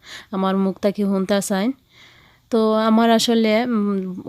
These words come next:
কইমু কইমু করি আর কো হয় না, আর বয়স যে সময় হারাই আমার মনে থাকে না।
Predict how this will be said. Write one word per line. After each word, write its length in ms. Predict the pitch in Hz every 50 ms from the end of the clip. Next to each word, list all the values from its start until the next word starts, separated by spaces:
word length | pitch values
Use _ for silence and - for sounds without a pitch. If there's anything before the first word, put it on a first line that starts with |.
| -
কইমু 300 | - 233 226 220 226 226
কইমু 380 | 220 - 220 202 202 202 202 202
করি 360 | - 214 202 196 196 196 202
আর 160 | 190 185 185
কো 360 | 208 - 208 196 196 202 202 202
হয় 160 | 190 180 180
না, 460 | 185 185 208 240 233 202 196 190 185
আর 120 | 180 175 175
বয়স 400 | 170 170 190 202 208 220 196 -
যে 80 | 208
সময় 340 | 196 - 220 208 202 202 202
হারাই 460 | 196 190 185 185 190 190 196 202 208
আমার 340 | 202 190 190 190 196 214 233
মনে 260 | 226 214 196 190 185
থাকে 340 | 180 - 202 180 - 196 180
না। 200 | 180 185 226 277